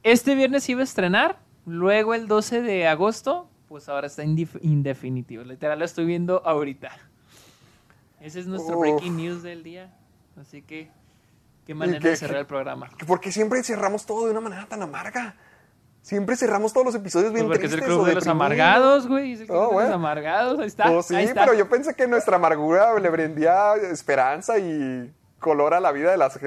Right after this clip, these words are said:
Speaker 2: personas, no que estábamos todos tristes al final.
Speaker 1: No, así es
Speaker 2: Ahora
Speaker 1: la
Speaker 2: tengo
Speaker 1: vida
Speaker 2: que continuar
Speaker 1: amargada.
Speaker 2: con mi lunes todo deprimido sabiendo que jamás vamos a volver al cine.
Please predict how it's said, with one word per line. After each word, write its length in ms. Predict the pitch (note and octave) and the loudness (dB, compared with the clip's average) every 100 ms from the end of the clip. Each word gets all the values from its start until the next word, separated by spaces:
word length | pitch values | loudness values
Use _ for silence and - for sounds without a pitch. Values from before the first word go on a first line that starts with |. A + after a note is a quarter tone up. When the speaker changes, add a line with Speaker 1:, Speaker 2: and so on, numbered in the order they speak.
| C#3 | -2
Speaker 2:
personas, 520 | C3 C3 C3+ D3+ G3+ | 0 0 0 0 -2
no 160 | G3+ E3+ | -4 -6
que 60 | A#2 | -4
estábamos 460 | F#3 F#3 G3 E3+ - | 0 2 0 -4 -2
todos 260 | D#3+ - | -2 -2
tristes 420 | E3 D3 F3 F#3+ F#3+ | -6 -6 -6 -10 -10
al 100 | F#3 | -10
final. 440 | C3 A#2+ C#3+ A3+ - | -8 -6 -6 -10 -16
Speaker 1:
No, 600 | C#3+ D#3+ A3+ B3 B3 A#3+ - | -12 -10 -10 -10 -14 -16 -8
así 240 | D#3 - | -4 0
es 60 | D#3+ | 4
Speaker 2:
Ahora 120 | E3+ | 6
Speaker 1:
la 60 | F3 | 6
Speaker 2:
tengo 140 | D#3+ | 6
Speaker 1:
vida 120 | F3 F3 | 6 4
Speaker 2:
que 20 | |
continuar 220 | D#3+ D3 | 4 2
Speaker 1:
amargada. 200 | E3+ F#3 | 2 2
Speaker 2:
con 60 | G#3 | 2
mi 80 | F3 | 2
lunes 280 | E3+ F#3+ G3 | 4 2 2
todo 220 | G#3 G#3+ | 2 2
deprimido 460 | G#3 E3+ E3 G3 G#3+ | 2 -2 0 0 2
sabiendo 320 | E3+ E3 F#3+ | 2 0 -4
que 120 | E3 | -2
jamás 280 | - D3 D#3+ | 0 2 2
vamos 220 | F#3 G3+ | 0 2
a 40 | F#3+ | 2
volver 260 | C#3+ D#3+ | 2 2
al 120 | G3 | 0
cine. 420 | G3 A3+ B3 G3 | -4 -8 -8 -10